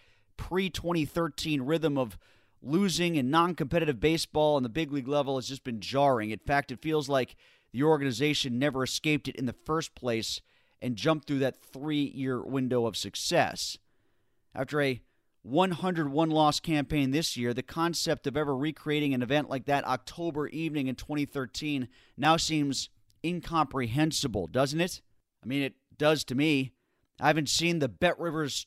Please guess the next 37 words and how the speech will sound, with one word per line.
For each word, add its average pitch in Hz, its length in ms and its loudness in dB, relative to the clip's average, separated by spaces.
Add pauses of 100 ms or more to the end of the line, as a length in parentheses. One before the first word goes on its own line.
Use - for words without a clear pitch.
(100)
twenty 170 240 -4
twenty-two 156 580 0
odds 143 760 8
on 131 360 2
Major 143 260 0
League 139 120 0
Baseball 135 560 2 (340)
win-loss 143 520 2
totals 123 440 -4
yet, 139 320 4
or 120 120 0
precise 143 540 0
order 131 220 0
of 107 60 -6
finish, 143 460 2
or 113 80 -4
playoff 139 560 4
odds. 120 360 4
But 113 160 -2
when 131 100 -2
they 175 100 4
come 170 200 0
out, 156 280 8 (420)
if - 80 -18
I'm 160 120 0
a 165 60 -4
Pirates 175 380 4
fan, 127 380 -2 (380)
you 98 80 -8
know, 101 160 -6
what 180 360 2
would 240 160 0
be 185 360 4 (320)
considered 170 540 -2
an 147 200 2
optimistic 143 720 0
bet? 95 360 0